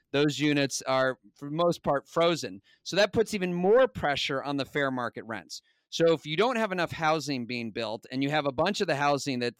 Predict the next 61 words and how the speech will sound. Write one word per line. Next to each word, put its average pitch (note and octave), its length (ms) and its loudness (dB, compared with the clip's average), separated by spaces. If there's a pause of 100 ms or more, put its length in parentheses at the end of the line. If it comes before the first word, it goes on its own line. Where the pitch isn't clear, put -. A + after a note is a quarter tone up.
that B2+ 180 -2
is A#2+ 260 -6 (340)
in D#3+ 220 4
the C#3+ 80 2
rent C#3+ 200 0
regulated B2+ 420 0
program, D#3+ 460 0 (220)
what D#3 180 2
do A#3 60 4
you A3 100 4
think F#3+ 200 -2
that's D#3+ 220 0
gonna C#3+ 200 0
do B2+ 420 4
to - 120 -16
the C3+ 80 2
remaining C3+ 360 0
fair B2+ 220 -2
market A#2 280 -4
units? A#2 340 -4
So E3 160 4 (560)
the, A3+ 220 -2
these C4 320 2
are C4+ 80 0
the F3 80 0
kind F3+ 220 0
of D#3 80 -2
things, E3+ 240 2
and C#3+ 100 0
hopefully F3+ 260 2
this D3 140 0
is B2+ 100 -8
helpful, D#3 360 2
'cause D3 160 -4
in D3+ 160 0
this E3 200 -4 (360)
very A3+ 300 6
specific D#3 640 0
to C#3+ 80 0
New C#3 140 4
York, F3+ 340 6
but - 100 -2
look, A3 180 2
if C#3+ 140 -8
you're F#3+ 100 0
looking G#3 220 -2
to F3+ 60 -6
build F3+ 300 2
in E3+ 180 0
L F#3+ 180 4
A F#3+ 200 4
or E3 80 -2
Dallas F3+ 580 0
or D3+ 180 -2
buy E3+ 260 2
a E3+ 100 4
two, F3+ 220 0
four E3+ 220 0
family E3+ 380 0
in D3 80 0
Cleveland, F3 560 -4